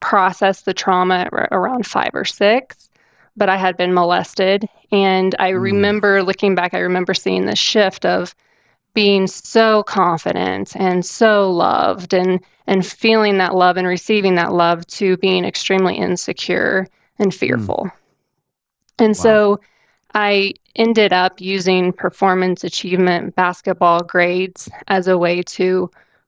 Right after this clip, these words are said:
Speaker 1: prove that I wasn't unworthy, I wasn't tainted, I wasn't broken. But deep down, that's what I believed. That was my narrative, was that I
Speaker 2: Wow.
Speaker 1: could never be enough. And so
Speaker 2: Wow.
Speaker 1: I went, I decided to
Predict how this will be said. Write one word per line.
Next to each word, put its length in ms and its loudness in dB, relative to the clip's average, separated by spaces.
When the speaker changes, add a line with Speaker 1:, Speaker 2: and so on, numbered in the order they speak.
Speaker 1:
prove 440 2
that 180 2
I 160 2
wasn't 640 0
unworthy, 560 2
I 100 2
wasn't 460 0
tainted, 480 -2
I 80 2
wasn't 420 -2
broken. 580 0
But 200 0
deep 240 -4
down, 560 0
that's 240 -2
what 100 -4
I 120 0
believed. 420 -6
That 160 -4
was 120 -2
my 140 0
narrative, 560 -2
was 140 -2
that 200 0
I 120 0
Speaker 2:
Wow. 40 -12
Speaker 1:
could 160 -6
never 420 0
be 160 -2
enough. 460 -6
And 180 2
so 440 2
Speaker 2:
Wow. 60 -20
Speaker 1:
I 140 0
went, 480 -2
I 100 0
decided 540 -2
to 480 0